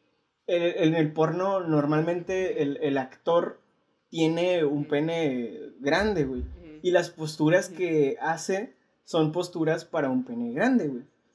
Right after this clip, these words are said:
Speaker 1: ¿Sabes?
Speaker 2: Ujú,
Speaker 1: Posturas
Speaker 2: ujú.
Speaker 1: que muchas veces no podrías hacer con un pene promedio o un pene pequeño, güey.
Speaker 2: Ujú.
Speaker 1: Entonces,
Speaker 2: Ujú.
Speaker 1: si tú las intentas hacer, güey, te puedes lastimar, güey, o no, o no funcionan simplemente, ¿no? No alcanzas a llegar a donde tienes que llegar.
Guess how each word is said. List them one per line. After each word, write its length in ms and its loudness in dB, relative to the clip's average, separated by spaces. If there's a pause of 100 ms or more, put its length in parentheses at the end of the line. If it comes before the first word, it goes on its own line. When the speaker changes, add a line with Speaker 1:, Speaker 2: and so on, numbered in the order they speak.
(240)
Speaker 1:
¿Sabes? 300 0
Speaker 2:
Ujú, 260 -4
Speaker 1:
Posturas 300 2
Speaker 2:
ujú. 80 -8
Speaker 1:
que 200 2
muchas 300 2
veces 200 -4
no 160 -2
podrías 280 2
hacer 220 -4
con 180 -4
un 120 -2
pene 580 -4
promedio 560 2
o 80 -2
un 140 -4
pene 180 -6
pequeño, 460 -4
güey. 160 -10
Speaker 2:
Ujú. 160 -20 (280)
Speaker 1:
Entonces, 440 -4
Speaker 2:
Ujú. 200 -20 (1080)
Speaker 1:
si 220 -6
tú 100 6
las 160 2
intentas 400 -2
hacer, 320 2
güey, 200 -2
te 80 -10
puedes 220 0
lastimar, 720 -2
güey, 240 -2
o 80 -6
no, 140 -10 (100)
o 100 -10
no 120 -2
funcionan 560 -6
simplemente, 680 -8
¿no? 220 -6
No 120 -2
alcanzas 360 -4
a 80 -6
llegar 260 2
a 80 2
donde 220 -4
tienes 260 -2
que 140 -8
llegar. 400 -4